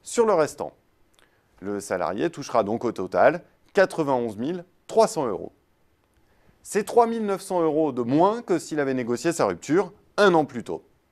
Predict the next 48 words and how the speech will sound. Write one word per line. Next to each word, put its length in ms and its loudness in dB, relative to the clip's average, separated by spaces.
Quant 140 2
à 140 4
l'employeur, 600 0
il 100 0
doit 160 2
d'abord 380 2
payer 640 -2
onze 240 -4
mille 160 -4
sept 220 -8
cents 160 -6
euros, 240 -2
quarante-cinq 520 -2
pour 160 -10
cent 200 -8
de 100 -6
charges 280 -8
patronales 460 -4
sur 140 -12
les 100 -8
vingt-six 360 -10
mille 160 -8
euros, 240 0
la 140 6
part 180 4
non 180 -2
exonérée. 600 -4
Et 100 -2
puis 160 -4
il 80 -2
y 80 6
a 160 8
quinze 260 -2
mille 220 -4
deux 160 6
cents 240 2
euros 220 2
de 100 0
forfait 300 -4
social, 500 0
soit 320 0
vingt 220 -2
pour 200 -8
cent 160 -4
de 80 -4
l'indemnité 680 -2
non 200 0
soumise 520 -4